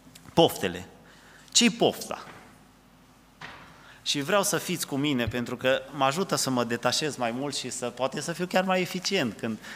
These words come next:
îs mai detașat. Pentru că și emoțiile astea sunt bune până, până la, într-un anumit loc. At-, îs bune cât te fac să fii constructiv. Dacă, uh, te depășește, uh, situația, deja nu mai ești bune.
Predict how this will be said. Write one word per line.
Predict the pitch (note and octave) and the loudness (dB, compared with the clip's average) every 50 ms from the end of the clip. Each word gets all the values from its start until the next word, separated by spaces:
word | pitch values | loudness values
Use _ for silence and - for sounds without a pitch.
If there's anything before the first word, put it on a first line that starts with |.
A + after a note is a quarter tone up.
| - - - | -16 -12 -8
îs | - A#2 A2 | -8 -6 0
mai | B2 A#2+ A#2 | 2 2 2
detașat. | A2 A2+ G#2+ - A2+ G#2 - A2+ F#2+ - | 2 0 0 0 0 0 2 -2 -2 -4
Pentru | - - A#2+ C3 | -4 -6 -6 -4
că | D3 D#3+ D#3 D#3 - - | -2 -2 -2 -2 -2 -2
și | - - A#3 | 0 0 2
emoțiile | G#3 F3+ D#3 C#3 C3 - C3 C3+ C#3 | 2 2 2 0 0 0 2 2 2
astea | C3+ - D3+ | 2 2 -2
sunt | D3 D#3 F3+ | -2 0 0
bune | F3 D#3+ | 0 0
până, | D3 - D#3 D3+ D#3 D3+ D3+ D3+ D3+ - D#3+ | 0 -2 -4 -4 -2 -2 0 0 -2 -2 -2
până | E3+ D#3+ D3+ | -2 0 2
la, | D3 C#3+ C#3+ C#3+ D3+ B2 D3+ | 4 4 4 4 2 0 -2
într-un | C#3+ C#3+ C#3 D3 C#3+ | -2 -2 -2 -2 0
anumit | C#3+ C#3+ C#3+ D3+ D#3 D#3 D3+ C#3 | 0 0 0 0 -2 -2 -2 0
loc. | D3 D3 C3 G2 - | 2 2 2 4 4
At-, | A2 A2 - - - - G#3 - - | 2 0 0 -6 -14 -14 -16 -12 -6
îs | D3+ C#3 B2 A2+ | -4 -4 -4 -4
bune | C3 C3+ C#3+ E3+ E3+ D#3+ D3+ | -4 -4 -2 0 2 2 0
cât | D#3 - F3 E3+ - - - - | 0 0 -4 -4 -4 -12 -20 -12
te | - D3 D3+ D3 D3+ D3 D3+ - - - - - - - - - | -4 0 0 2 0 0 -4 -12 -18 -20 -20 -20 -20 -20 -20 -2
fac | - E3 D#3+ D#3 - | 2 4 4 4 2
să | - E3 | -2 -4
fii | D3 - E3 | -2 -4 -4
constructiv. | - - D3+ C#3 - - D3 C#3 - F#3 D3 G2+ F#2+ | -2 -2 -2 -2 0 -2 -4 -4 -2 -2 -2 0 2
Dacă, | G#2+ A2 G#2+ - - A#2 A#2 A#2+ - - - - - - - - - - - | 2 2 2 0 -2 -4 -4 -4 -6 -10 -14 -14 -14 -14 -14 -16 -18 -18 -2
uh, | - A#2+ A#2 A2+ A2+ A#2 A#2+ D3+ - - - - | 2 4 6 6 6 4 2 -2 -10 -16 -14 -2
te | - C3 | -2 -2
depășește, | B2 A#2+ C3 B2+ - C3 B2 - - C#3 C#3+ C3 - - C#3 C3 B2+ A#2+ A2 - - - | 0 0 -2 0 0 0 0 0 0 0 0 0 -2 -2 0 0 0 0 -2 -4 -8 -4
uh, | - B2 A#2 A2 A2 | 0 0 0 0 0
situația, | - - A#2+ - D3 D#3 E3 D#3+ - E3 D#3+ D#3 | -2 -6 -4 2 4 4 4 4 4 2 2 0
deja | D3 D3 D#3+ D#3+ D#3+ E3 | 2 0 2 4 6 4
nu | F3+ E3+ | 6 6
mai | D3 A#2 G#2+ | 6 6 6
ești | G2 G#2 | 4 0
bune. | G#2 F#2+ F#2+ F2+ F2 | -2 -2 -4 -4 -6